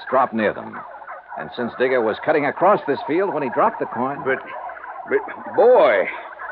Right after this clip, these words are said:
Speaker 2: do you realize there are two thousand turkeys in there, and any one of 'em could have my half dollar?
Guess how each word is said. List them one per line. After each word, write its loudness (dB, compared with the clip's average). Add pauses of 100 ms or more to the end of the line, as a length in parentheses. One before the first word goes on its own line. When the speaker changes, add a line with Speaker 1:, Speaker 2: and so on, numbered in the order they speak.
(260)
Speaker 2:
do -6
you 0 (300)
realize 4 (580)
there 6
are 2 (140)
two 0 (120)
thousand 2
turkeys 4
in -2
there, 2 (600)
and -2
any 4
one 4
of 4
'em -4
could -4
have 4
my 2
half 2
dollar? 4